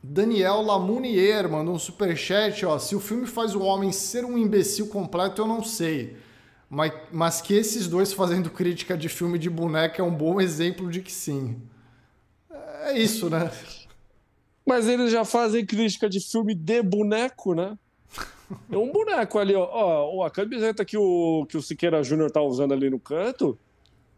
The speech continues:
Speaker 2: é, é um boneco que foi criado pra colocar na série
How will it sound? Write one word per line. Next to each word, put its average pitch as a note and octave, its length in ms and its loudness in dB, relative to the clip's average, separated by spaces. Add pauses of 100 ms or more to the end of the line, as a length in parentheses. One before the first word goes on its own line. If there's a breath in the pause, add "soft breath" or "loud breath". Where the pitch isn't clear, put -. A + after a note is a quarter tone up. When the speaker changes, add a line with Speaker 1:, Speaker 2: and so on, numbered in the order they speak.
(240)
Speaker 2:
é, C3+ 1000 0 (140)
é C#3 120 2
um F#3 220 0
boneco F#3+ 680 -2
que E3 160 -6
foi A3 360 0
criado F#3 960 2 (1400)
pra E3 140 4
colocar F3+ 600 0
na A#3 140 -2
série F3+ 680 0